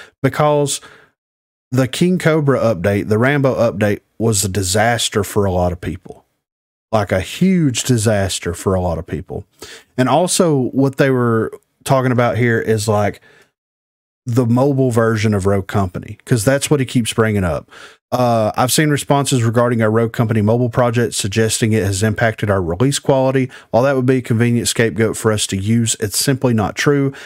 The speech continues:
as a separate team is working on Rogue Company Mobile." So they're, they're going in there talking about the server issues, about how he's tried to get the server issues, blah, blah, blah, blah, blah.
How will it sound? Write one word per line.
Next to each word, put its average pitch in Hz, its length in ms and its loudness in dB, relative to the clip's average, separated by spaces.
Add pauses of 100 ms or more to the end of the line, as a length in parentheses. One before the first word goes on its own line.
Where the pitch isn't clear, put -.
(140)
as 107 180 0
a 98 40 -2
separate - 360 -2
team 127 220 2
is 113 100 -2
working 110 380 0
on 101 160 2
Rogue 95 220 0
Company 92 320 -4
Mobile." 87 400 -4 (580)
So 139 300 0
they're, 131 280 0
they're 131 140 2
going 156 260 2
in 147 120 2
there 139 240 2
talking 131 260 2
about 110 180 2
the - 60 -8
server 139 440 2
issues, 123 680 0
about 104 300 0
how 110 260 2
he's 117 260 0
tried 110 360 0
to 104 60 -4
get 101 140 0
the - 40 -10
server 110 340 0
issues, 101 440 -2
blah, 95 180 0
blah, 92 100 -2
blah, 90 160 -2
blah, 80 80 -6
blah. 92 260 -10